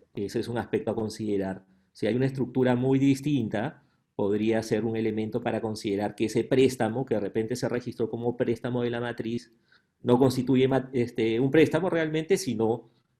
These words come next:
este, un, este, un, un aporte al capital. Y al ser aporte al capital, obviamente, tampoco habría deducibilidad de intereses, por un lado, si los hubiese, y,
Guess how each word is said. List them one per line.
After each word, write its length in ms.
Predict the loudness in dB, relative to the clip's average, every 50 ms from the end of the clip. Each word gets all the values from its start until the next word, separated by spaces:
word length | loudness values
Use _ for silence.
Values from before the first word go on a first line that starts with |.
| _ _ _
este, 680 | -14 -14 -14 -16 _ -18 -16 -16 -16 -16 -16 -18 -18 -20 -14 -10
un, 640 | -8 -8 -8 -8 -10 -12 -12 -12 -12 -14 -14 -16 -18 _ _ _ _ _ _ _ _ _ _ _ _ -14
este, 640 | -14 -14 -16 -16 _ -12 -12 -12 -12 -14 -14 -16 -18 -20 _ _ _ _ _ _ _ _ _ _ _ _ _ _ _ _ _ _ _ _ _ _ _ _ _ _ _
un, 300 | -12 -10 -8 -8 -8 -8 -8
un 360 | -8 -8 -8 -8 -10 -6 -6
aporte 360 | -6 -4 -4 -6 -6 -4 -4
al 80 | -4 -4
capital. 600 | -4 -6 -6 -6 -4 -2 -2 -2 -2 -4 -6 -12 _ _ _ _ _ _ _ _ _
Y 80 | -10 -8
al 140 | -6 -4 -4
ser 160 | -4 -2 -2
aporte 320 | -2 -2 -4 -4 -2 -4
al 80 | -4 -2
capital, 460 | -4 -4 -4 -4 -4 -4 -4 -4 -4
obviamente, 640 | -2 -2 -2 -2 -2 -4 -6 -8 -10 -10 -10 -10 -10 -8
tampoco 640 | -10 -12 -8 -6 -6 -8 -6 -6 -8 -8 -10 -10 _ _ _ _ _ _ -6
habría 360 | -4 -4 -2 -2 -4 -2 -2
deducibilidad 560 | 0 0 0 0 -2 -2 -4 -2 -4 -4 -4
de 40 | -4
intereses, 500 | -6 -4 -4 -4 -2 -2 -4 -4 -6 -8
por 140 | -6 -4 -4
un 160 | -2 -2 -2
lado, 380 | -2 -2 -4 -4 -6 -8 -12 -16 _ _ _ _ _ _ _ _ _ _ _
si 180 | _ -14 -10 -10
los 200 | -10 -10 -8 -8
hubiese, 600 | -4 0 2 2 2 0 -2 -4 -8 -8 -10 -12 _ _ _ _ _ _ _ _ _ _ _ _ _ _ _ _ _ _ _ _ _ _ _ _ _ _
y, 560 | 2 2 4 4 4 4 2 0 -2 -6 -14